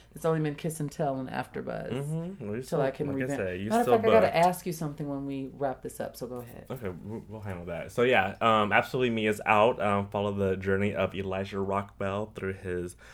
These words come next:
Speaker 2: debaucherous, um, self-discovery, life lessoning
Speaker 1: <laughs>
Speaker 2: extravaganza. Yeah, so the book is available online. Um, J Sperrin dot com. It'll be available on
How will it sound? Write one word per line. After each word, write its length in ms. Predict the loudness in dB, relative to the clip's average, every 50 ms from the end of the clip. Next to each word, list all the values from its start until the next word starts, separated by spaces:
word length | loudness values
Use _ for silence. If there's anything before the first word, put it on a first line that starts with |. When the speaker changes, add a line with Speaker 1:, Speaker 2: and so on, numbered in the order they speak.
| -20 -18 -20 -20 -20 -20 -16 -8
Speaker 2:
debaucherous, 1000 | -2 -2 0 2 2 2 2 0 -6 -6 -4 -4 -4 -4 -6 -8 -10 -10 -10 -10 -6 -4
um, 640 | -4 -2 -2 -2 -2 -4 -4 -6 -8 -10 -12 -16 -18 -16
self-discovery, 1120 | -8 -4 -4 -4 -4 -4 -8 -10 -8 -6 -6 -6 -4 -6 -6 -6 -6 -8 -8 -10 -10 -12 -14 -18 -20 -20 -20 -20 -20 -20 -20 -20 -20 -20 _ -20 -20 _ -20 -20 -14 -8
life 320 | -4 -4 -4 -4 -4 -4
lessoning 680 | -6 -6 -6 -6 -10 -8 -8 -8 -8 -10 -10 -12 -14 -16 -20 _ -20 -20 -20 -20 -20 -20 -14 -12
Speaker 1:
<laughs> 60 | -12 -12 -12 -14 -18 -12 -12 -12 -12 -12 -20 -20 -16 -10
Speaker 2:
extravaganza. 800 | -10 -8 -6 -2 -2 -2 -2 -4 -6 -6 -8 -8 -6 -6 -6 -4
Yeah, 220 | -2 0 0 0 0
so 200 | -2 0 0 0
the 140 | 2 2 0
book 200 | 2 0 -2 -2
is 80 | -2
available 300 | -2 -2 -2 0 0 0 0 0 0
online. 560 | -2 -2 -2 -2 -4 -4 -4 -4 -6 -6 -6
Um, 400 | -6 -6 -6 -6 -6 -8 -8 -10 -12 -14 -20 -20 -20 -20 -14 -6
J 120 | -4 -4
Sperrin 360 | -4 -4 -4 -4 -4 -2 -2
dot 200 | -2 -4 -4 -4
com. 400 | -6 -6 -4 -4 -4 -4 -4 -4
It'll 160 | -4 -2 -4 -4
be 160 | -4 -4 -6
available 400 | -4 -4 -4 -6 -4 -4 -4 -6
on 220 | -4 -4 -6 -8